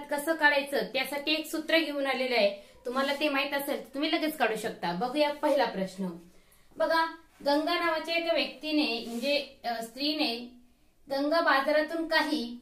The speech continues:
फळं विकत आणते. आईने फळांबद्दल विचारल्यावर ती म्हणते, पंधरा सोडून," ती काय म्हणते, "की पंधरा सोडून, अ, सर्व सफरचंद आहे, वीस सोडून सर्व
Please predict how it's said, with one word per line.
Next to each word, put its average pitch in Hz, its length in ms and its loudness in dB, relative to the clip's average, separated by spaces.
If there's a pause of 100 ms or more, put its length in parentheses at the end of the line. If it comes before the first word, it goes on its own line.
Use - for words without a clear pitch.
फळं 285 280 4
विकत 311 320 0
आणते. 269 600 0
आईने 277 440 0
फळांबद्दल 302 580 2
विचारल्यावर 277 520 2
ती 302 240 -4
म्हणते, 269 680 0 (280)
पंधरा 320 400 6
सोडून," 311 440 0 (400)
ती 277 80 -6
काय 302 220 0
म्हणते, 269 460 0 (120)
"की 294 360 -4
पंधरा 294 440 4
सोडून, 302 600 0 (480)
अ, 233 280 4
सर्व 302 400 2 (480)
सफरचंद 311 600 2
आहे, 226 340 4 (420)
वीस 302 360 -2
सोडून 330 440 -2
सर्व 302 320 2